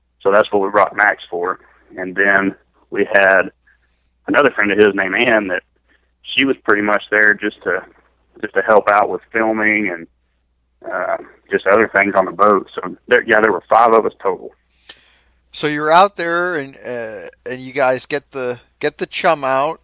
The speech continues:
Speaker 2: and, uh, you know, how long did it take till you started seeing sharks? And, and, you know, did you see a lot, or, you know, was the
Speaker 1: Well,
Speaker 2: first,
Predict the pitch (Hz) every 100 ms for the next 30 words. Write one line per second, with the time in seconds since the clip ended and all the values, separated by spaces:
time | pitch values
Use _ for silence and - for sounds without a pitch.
0 | - 127 127 127 120 113 113 113 _ -
1 | - _ _ - 135 131 127 160 156 170
2 | 160 156 - 160 - 151 143 - 147 147
3 | 135 156 139 127 - 147 156 170 - 127
4 | 117 120 _ 131 127 127 123 123 120 120
5 | - 147 120 110 127 147 180 - 120 120
6 | 117 117 _ _ 127 123 113 117 - 107
7 | 98 113 123